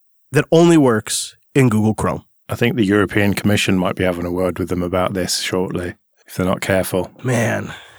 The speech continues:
Speaker 1: this does not seem like the direction Google wants to go with this.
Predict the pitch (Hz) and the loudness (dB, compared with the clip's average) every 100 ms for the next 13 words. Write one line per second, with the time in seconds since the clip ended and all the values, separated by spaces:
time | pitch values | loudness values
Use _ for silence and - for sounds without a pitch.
0 | - - 170 - 143 147 135 143 147 - | -12 -2 0 2 0 2 2 4 2 2
1 | - 151 131 123 113 120 120 113 120 110 | 0 2 4 2 0 2 2 0 -2 0
2 | 110 110 104 98 104 98 107 95 - 78 | 2 2 0 -2 -4 -2 -2 -2 -4 -8
3 | - | -8